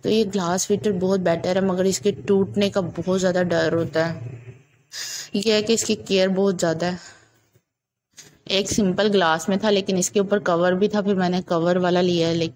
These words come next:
ये है कि cover से थोड़ी protection हो जाती है। बस अब जब भी कोई घर में glass टूटेगा ना, मुझे लगना है फीडर टूट गया। हाँ, तो बस यही है। तो ये मैंने लिया था डिओड्रेंट अपने लिए, बस अपने लिए मैंने एक ही चीज़ ली थी।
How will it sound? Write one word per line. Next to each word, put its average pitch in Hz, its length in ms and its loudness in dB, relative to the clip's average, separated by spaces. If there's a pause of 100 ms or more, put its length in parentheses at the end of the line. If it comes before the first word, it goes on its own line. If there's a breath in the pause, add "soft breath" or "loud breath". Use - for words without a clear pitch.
(120)
ये 180 200 0
है 175 80 0
कि 180 160 -2
cover 170 280 -2
से 175 140 -2
थोड़ी 175 200 -2
protection 180 640 -2
हो 196 100 2
जाती 165 380 0
है। 165 300 -6 (680)
बस 196 280 0
अब 190 120 2
जब 170 240 0
भी 202 140 4
कोई 220 140 6
घर 196 180 2
में 180 160 2
glass 170 380 2
टूटेगा 180 360 0
ना, 180 100 0
मुझे 175 260 2
लगना 170 300 2
है 175 80 0
फीडर 160 360 0
टूट 151 300 -4
गया। 147 220 -6 (1000)
हाँ, 185 120 -2
तो 185 100 -2
बस 170 320 -4
यही 185 280 -2
है। 185 100 -6 (640 soft breath)
तो 240 60 2
ये 240 180 2
मैंने 233 280 2
लिया 226 220 4
था 226 100 0
डिओड्रेंट 196 440 2
अपने 185 240 -2
लिए, 185 320 -2 (460)
बस 175 120 -6
अपने 180 220 -4
लिए 196 160 2
मैंने 185 280 0
एक 170 180 -4
ही 214 80 2
चीज़ 185 360 0
ली 175 160 0
थी। 190 240 -4